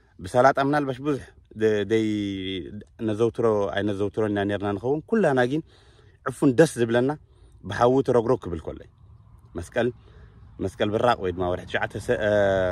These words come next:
መስከረም ምስ ኮነ ዕፉን ቶክቶክ ክተብል በቃ እዚ ባህታ ይፈጥረልካ፣ ንድሕሪት ይመልሰካ።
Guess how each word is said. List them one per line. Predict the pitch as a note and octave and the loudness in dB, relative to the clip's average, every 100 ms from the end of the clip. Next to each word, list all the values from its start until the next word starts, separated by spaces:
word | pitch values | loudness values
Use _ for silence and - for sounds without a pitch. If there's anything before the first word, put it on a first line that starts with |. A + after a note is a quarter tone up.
| F2 F2 F2+ | -2 -4 -6
መስከረም | G2 F#2+ - A#2 A#2+ | -6 -4 0 2 2
ምስ | G2+ | 0
ኮነ | B2+ C3+ D3+ - - - - - | 2 2 0 -8 -18 -18 -20 -14
ዕፉን | - - B2 | -6 -2 0
ቶክቶክ | A#2 - - | 0 0 -2
ክተብል | - B2 C3+ D3+ - | 0 -2 0 -4 -2
በቃ | G#2+ G#2 | -2 -2
እዚ | A2 A2 | -2 -2
ባህታ | A2 G2+ G#2+ A#2 A2+ - | -2 -4 -4 0 0 -2
ይፈጥረልካ፣ | - G2 G2 F2+ G2+ | -8 -6 -6 -4 -4
ንድሕሪት | G2 F2 A2 G#2 | -4 -4 -4 -4
ይመልሰካ። | G2 F2 G2 | -6 -6 -8